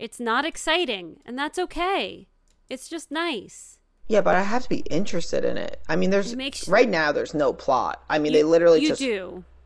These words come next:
Speaker 2: We spent half
Speaker 1: At the end of,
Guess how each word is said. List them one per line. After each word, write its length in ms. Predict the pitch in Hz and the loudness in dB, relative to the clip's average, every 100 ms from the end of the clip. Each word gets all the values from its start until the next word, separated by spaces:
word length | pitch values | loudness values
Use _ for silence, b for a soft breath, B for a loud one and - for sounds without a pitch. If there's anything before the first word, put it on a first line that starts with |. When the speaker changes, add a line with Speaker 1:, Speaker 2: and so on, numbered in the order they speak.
| - - | -20 -12
Speaker 2:
We 140 | 147 165 | 2 4
spent 300 | - 240 - - - | 6 4 4 -8 -18
half 640 | - - 147 156 - - - - - - - - - - | -10 0 0 0 -4 -20 -20 -20 -20 -20 -20 -20 -20 -2
Speaker 1:
At 200 | 269 294 | 2 2
the 160 | 320 294 | 0 -2
end 240 | 311 320 | -2 0
of, 160 | 349 | -2